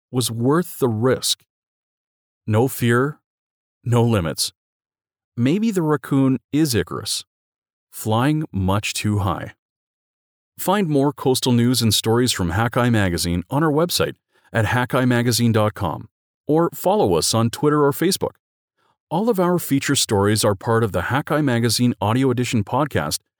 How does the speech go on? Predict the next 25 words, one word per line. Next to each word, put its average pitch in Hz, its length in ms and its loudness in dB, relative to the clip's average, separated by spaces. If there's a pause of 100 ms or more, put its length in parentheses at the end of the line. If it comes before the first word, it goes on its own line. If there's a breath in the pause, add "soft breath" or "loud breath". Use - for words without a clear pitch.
(180)
which 143 240 -2
you 165 60 -2
can 165 180 -2
subscribe 127 580 -2
to 160 300 -2
through 113 180 -4
your 90 100 2
favorite 110 500 -2
podcast 90 640 -2
app. - 180 -8 (720)
If 117 140 -6
you 139 100 4
enjoyed 120 320 2
this 95 140 -2
story, 85 340 -2 (480)
please 254 220 -2
consider 202 340 0
sharing 113 340 2
it 113 100 0
with 120 180 -4
your 127 60 0
friends. - 460 -6 (540)
Okay, 101 380 0
joke 110 280 0
time. 82 300 -4